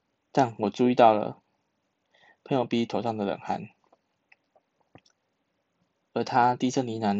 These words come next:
浓-，喃喃自语的。我把耳朵靠近了他的嘴边，终于听他说了一句，说话了。他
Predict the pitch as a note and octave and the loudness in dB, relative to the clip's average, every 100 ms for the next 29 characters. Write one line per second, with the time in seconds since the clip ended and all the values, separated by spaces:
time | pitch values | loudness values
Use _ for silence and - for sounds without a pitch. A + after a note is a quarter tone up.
0 | G#2 - - _ _ _ _ _ _ A2+ | -2 -4 -8 _ _ _ _ _ _ -6
1 | A#2+ A#2+ C#3+ C3 F#2 E2+ D2 C#2+ - _ | -4 -4 0 2 2 0 0 -2 -8 _
2 | _ _ _ _ _ _ _ _ _ A#2 | _ _ _ _ _ _ _ _ _ -2
3 | A#2 - F2+ - A#2+ - A#2+ A#2+ G2+ G2+ | 2 0 -2 -4 -2 -2 -4 -4 -2 0
4 | G2+ C#2+ - - _ _ _ - F#2+ A2+ | 0 -2 -6 -10 _ _ _ -8 -4 -2
5 | G#2+ B2+ _ D3 A#2+ A2+ A2+ A2 A#2+ G2+ | -4 -6 _ -2 -2 -2 -4 -2 -2 -2
6 | - G#2 - _ _ _ _ _ _ - | -4 -6 -8 _ _ _ _ _ _ -6
7 | G#2 G#2+ - - - _ _ _ _ _ | -4 -4 -4 -8 -18 _ _ _ _ _
8 | _ _ - C3 B2 C3 | _ _ -6 -2 -2 -4